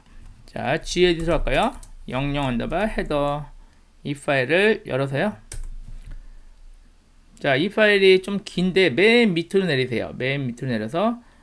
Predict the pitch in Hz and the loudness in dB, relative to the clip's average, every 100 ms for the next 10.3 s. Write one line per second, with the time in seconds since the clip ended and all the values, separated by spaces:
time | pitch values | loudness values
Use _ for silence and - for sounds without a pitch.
0 | _ - 143 165 143 - 135 180 233 262 | _ -4 -2 -2 -4 -2 0 2 0 -4
1 | - - _ _ - - - _ - 147 | -14 -20 _ _ -20 -20 -20 _ -6 0
2 | 147 131 131 143 196 214 220 202 185 165 | 0 0 4 6 6 6 2 2 2 0
3 | 160 196 190 190 113 107 139 190 123 117 | 0 -2 -2 -4 -2 0 -2 -2 -4 -4
4 | 113 - 185 220 233 131 139 147 135 - | -4 -2 0 0 -2 -6 -6 -4 -6 -6
5 | 131 185 156 - - - - - - 117 | -6 -6 -8 -12 -14 -14 -18 -16 -8 -4
6 | 113 113 123 120 117 117 120 185 240 240 | -4 -2 -4 -2 -2 -2 0 0 0 -4
7 | - - - - - - 269 - - 165 | -20 -20 -20 -20 -8 -4 -4 -6 -4 -2
8 | 147 208 - - - - - - - - | 0 -2 -4 -12 -16 -16 -18 -20 -20 -14
9 | - - - - 226 247 - 214 202 160 | -14 -12 -8 -2 0 0 0 2 2 0
10 | 135 131 | -2 -2